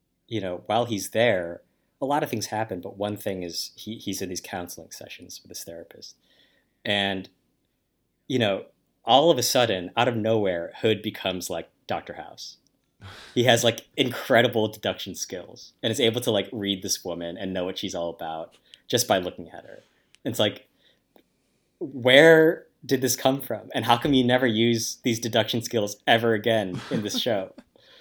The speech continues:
Speaker 1: And, and, you know, the show's like, uh, who cares? Who gives a fuck?
Speaker 2: <laughs> It's a cool scene. <laughs>
Speaker 1: Yeah, it's a cool scene. And so, like, th-, there are, there are scenes where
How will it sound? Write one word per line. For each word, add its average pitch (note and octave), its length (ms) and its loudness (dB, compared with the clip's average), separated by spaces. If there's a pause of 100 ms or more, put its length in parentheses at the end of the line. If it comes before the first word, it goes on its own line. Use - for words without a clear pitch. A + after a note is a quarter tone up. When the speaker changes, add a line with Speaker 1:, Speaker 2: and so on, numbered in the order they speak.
(520)
Speaker 1:
And, D#3 300 6
and, F3 300 4
you F3+ 80 2
know, F#3+ 160 6
the F#3 100 -2
show's F3+ 240 4
like, D#3+ 220 2 (180)
uh, C3+ 440 4 (600)
who C3 160 -6
cares? C3 400 -6
Who C3 100 -10
gives C3 220 -4
a B2 60 -12
fuck? - 280 -14
Speaker 2:
<laughs> C#3 360 -6
It's - 160 -16
a G#2+ 80 -10
cool A2 360 -8
scene. G2+ 540 -8 (320)
<laughs> - 320 -16
Speaker 1:
Yeah, D3 200 2
it's G2+ 200 -10
a C3 60 -4
cool C#3+ 260 0
scene. C#3 420 -2 (200)
And A#2+ 180 -4
so, B2 240 0
like, A#2+ 260 -2 (440)
th-, C3 180 0
there B2+ 220 2
are, A2+ 380 0
there C3+ 100 -4
are A2+ 80 -2
scenes B2 360 -2
where G#2+ 280 -4